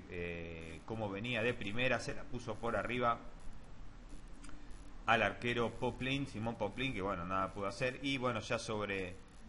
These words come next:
los, este, los ochenta y seis, un tiro penal, eh, colocaba las acciones ya dos cero,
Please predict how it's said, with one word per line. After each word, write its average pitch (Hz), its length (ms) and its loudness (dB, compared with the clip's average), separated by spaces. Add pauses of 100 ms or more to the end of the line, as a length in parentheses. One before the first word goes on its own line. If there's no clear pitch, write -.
(200)
los, 107 500 2
este, 82 1200 -6 (960)
los 117 180 0
ochenta 113 380 -2
y - 20 -4
seis, 135 520 2
un 107 120 -2
tiro 110 300 2
penal, 123 420 2 (320)
eh, 90 480 -2
colocaba 107 460 4
las 107 160 2
acciones 107 480 0
ya 107 240 4 (160)
dos 110 200 2
cero, 113 380 2